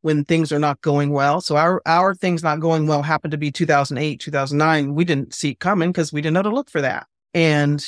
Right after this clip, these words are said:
everything we had, 'cause we had built quite a bit at that point, just went away, just gone.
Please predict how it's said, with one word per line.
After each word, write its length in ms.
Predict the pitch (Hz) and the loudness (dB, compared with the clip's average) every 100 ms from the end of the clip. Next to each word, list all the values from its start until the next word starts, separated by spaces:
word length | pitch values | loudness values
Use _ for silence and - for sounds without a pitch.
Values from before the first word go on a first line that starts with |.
| - _ | -14 _
everything 460 | 160 165 160 170 160 | 0 0 0 -2 -2
we 100 | 151 | -2
had, 440 | 151 156 165 175 | 0 0 0 -4
'cause 140 | - 151 | -12 -8
we 100 | 156 | -4
had 180 | 147 151 | -4 -2
built 300 | 156 147 - | -2 -2 -6
quite 260 | - 160 156 | -2 0 2
a 40 | |
bit 260 | 147 175 - - | 2 0 0 -8
at 120 | 151 | -4
that 180 | 156 - _ | -2 -4 _
point, 420 | 190 190 160 - - _ - | -4 -2 -4 -8 -20 _ -8
just 200 | 151 - | -8 -6
went 180 | 143 147 | -2 -2
away, 380 | 147 202 - - _ _ - 147 | 0 -2 -4 -12 _ _ -18 -14
just 260 | 143 - | -14 -12
gone. 460 | 135 131 170 - 139 | -4 -2 -2 -6 -14